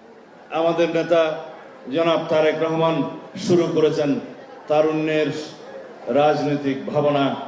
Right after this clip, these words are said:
এবং তারুণ্যের রাজনৈতিক অধিকার বাস্তবায়নের নামে যে সমস্ত কর্মসূচি বস্ত-, বর্তমানে চলছে, চালু করেছে, তার মধ্য দিয়ে। আমি কয়েকটা,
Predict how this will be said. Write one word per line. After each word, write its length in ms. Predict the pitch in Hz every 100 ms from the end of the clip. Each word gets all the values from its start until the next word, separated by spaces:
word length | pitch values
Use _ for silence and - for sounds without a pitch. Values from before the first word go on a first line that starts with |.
| - 123
এবং 280 | 135 143 135
তারুণ্যের 500 | 139 135 135 135 123
রাজনৈতিক 540 | 131 117 123 120 117 107 - - - - - - - - - - - - - - - -
অধিকার 520 | 139 156 165 160 147
বাস্তবায়নের 680 | 139 135 - 135 135 143 143
নামে 200 | 135 131
যে 140 | 127
সমস্ত 300 | 120 131 123
কর্মসূচি 600 | 127 135 127 127 135 - 120
বস্ত-, 320 | 113 - 120 104
বর্তমানে 440 | 123 120 123 117 110 -
চলছে, 400 | 143 139 147 131
চালু 340 | 135 123 120 123
করেছে, 480 | 143 143 139 139 139 - - - - -
তার 200 | 123 120
মধ্য 260 | 113 110 107
দিয়ে। 200 | 98 87 - - - - - - - - -
আমি 220 | 143 190 190
কয়েকটা, 600 | 185 190 - 196 196